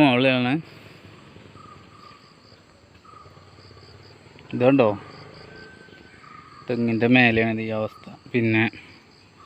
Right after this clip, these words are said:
നമ്മളിപ്പോ ത-, കവുങ്ങിൻ്റെ മേലെയാണ്. അപ്പൊ ഇനി നമ്മൾ ആ കൊല കേട്ടോ പറിക്കാൻ പോണത്,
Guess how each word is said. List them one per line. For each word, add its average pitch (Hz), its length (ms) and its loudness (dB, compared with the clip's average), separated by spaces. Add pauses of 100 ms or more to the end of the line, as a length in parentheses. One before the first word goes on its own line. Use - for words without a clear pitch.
(800)
നമ്മളിപ്പോ 117 380 -2
ത-, 127 360 6
കവുങ്ങിൻ്റെ 117 480 4 (2000)
മേലെയാണ്. 113 760 2 (1400)
അപ്പൊ 131 160 -4
ഇനി 139 140 6
നമ്മൾ 139 200 2 (100)
ആ - 20 4 (120)
കൊല 147 180 0
കേട്ടോ 127 200 -2
പറിക്കാൻ 131 360 -2
പോണത്, 127 260 -2